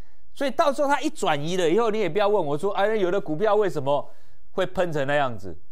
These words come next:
所以我昨天在节目上面有曾经跟大家提到过嘛，以前世芯K Y曾经，前两年曾经从一千块跌到三百块，跌了十只跌停板呢。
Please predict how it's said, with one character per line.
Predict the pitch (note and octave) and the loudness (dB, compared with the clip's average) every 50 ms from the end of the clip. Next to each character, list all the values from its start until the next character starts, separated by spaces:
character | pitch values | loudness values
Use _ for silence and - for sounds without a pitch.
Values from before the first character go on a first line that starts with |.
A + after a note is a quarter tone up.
| - - - - - - | -6 -6 -6 -6 -4 -2
所 | - A#3 | 0 2
以 | A#3+ | 2
我 | A#3 G#3+ F3 | 4 2 2
昨 | E3 F3+ F#3+ G#3 | 0 0 0 0
天 | A3 A3 | 0 0
在 | A3 A3+ | 0 0
节 | G3+ - F3 F#3 | 0 0 -2 -4
目 | F#3+ F#3+ | -2 -2
上 | F3+ F#3+ F#3+ F#3+ | 0 0 0 0
面 | G3 E3+ | 0 0
有 | C3 | 0
曾 | A#2+ D3 D3 | 0 -2 -2
经 | D#3 E3 | -4 -4
跟 | D#3 E3 D#3+ | -4 -2 0
大 | D#3 D3+ | 0 0
家 | D3+ | 0
提 | D3+ - - A2+ | 0 -2 -4 -4
到 | A2 C#3+ B2+ A#2 | -2 -2 -2 -2
过 | A2 C3+ B2 G#2+ F2+ | -2 -2 -4 -4 -4
嘛， | E2+ D#2 - - - - - - - - - - - | -4 -6 -6 -6 -6 -6 -6 -6 -6 -6 -6 -6 -4
以 | C#3+ D3 | -4 -4
前 | - E3+ F3+ F3 | -2 -2 -2 -2
世 | F#3+ A3 F#3+ | -2 -2 -2
芯 | - F3+ F3+ F3 | -2 -2 -2 -2
K | E3+ E3+ D#3+ | -2 0 0
Y | D#3+ D#3 D#3 D3+ | 2 2 2 0
曾 | D3 - C#3+ C#3 | 0 -2 -4 -4
经， | C3+ D#3 D#3+ D#3 D3+ - - - - - - - - - - - - - - - - - - | -4 -4 -4 -4 -4 -6 -6 -6 -6 -6 -6 -6 -6 -6 -6 -6 -6 -6 -6 -6 -6 -6 -4
前 | - F3 G3 G3+ | -2 -2 0 0
两 | G3 D#3+ C#3+ | 0 0 0
年 | C3+ C3+ C#3 C#3 | 0 -2 -2 -2
曾 | - D3+ D3 | -2 -2 -2
经 | D#3+ F3 D#3+ | -2 0 0
从 | D3+ C#3+ D#3 | 0 -2 -2
一 | D#3+ F3 | -2 -4
千 | - E3 D#3+ D3+ | -4 -2 -2 0
块 | D3+ E3 D3 | 0 0 0
跌 | C3 - C3 C#3 | 0 0 0 2
到 | C#3+ C3+ | 2 2
三 | C3 - C3+ B2 A#2+ | 0 0 -2 -2 -2
百 | G#2+ F2+ F2 | -2 -4 -4
块， | - - A#2 G2+ F#2+ - | -4 -4 -2 -2 -2 -2
跌 | - G3+ A3+ | -2 0 0
了 | A3+ G#3 | 0 0
十 | - - - - E3+ F#3+ A3 A#3 | -2 -2 -4 -4 -2 -2 -2 -2
只 | A3+ C4+ C4+ | -2 -2 -2
跌 | B3 - F3 E3 | -2 -2 -2 -2
停 | C#3+ D#3 D#3+ E3+ | 0 -2 -2 0
板 | D#3 B2 F2 D#2+ | -2 -2 -2 -2
呢。 | - | -4